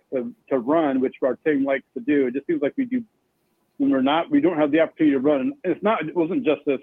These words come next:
game, and I understand rust and all that, but it seems like in other games,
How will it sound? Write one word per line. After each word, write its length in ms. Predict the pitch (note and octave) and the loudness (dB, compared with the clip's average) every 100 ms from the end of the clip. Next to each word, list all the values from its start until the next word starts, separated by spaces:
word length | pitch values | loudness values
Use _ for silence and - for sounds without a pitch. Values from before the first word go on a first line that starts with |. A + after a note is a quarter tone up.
| - | 0
game, 300 | D3+ D3 C3+ | 2 4 2
and 80 | C3 | 0
I 80 | |
understand 680 | D3 C#3 - C#3 C3+ C3+ A#2+ | 0 -2 -2 -2 0 0 0
rust 260 | C3 C3 - - | 2 2 -2 -8
and 180 | A#2 A2 - | -8 -8 -8
all 180 | C#3 B2 | -2 0
that, 220 | C3+ C3 - | 2 0 -2
but 140 | A#2+ | -4
it 60 | A#2 _ | -6 _
seems 220 | - F3 C#3+ | 0 2 4
like 220 | C#3+ C3 _ _ _ _ _ | 2 0 _ _ _ _ _
in 140 | C#3+ | 0
other 260 | F3+ G3 F3 | 4 4 4
games, 420 | C3+ C3 B2+ B2+ | 4 2 2 0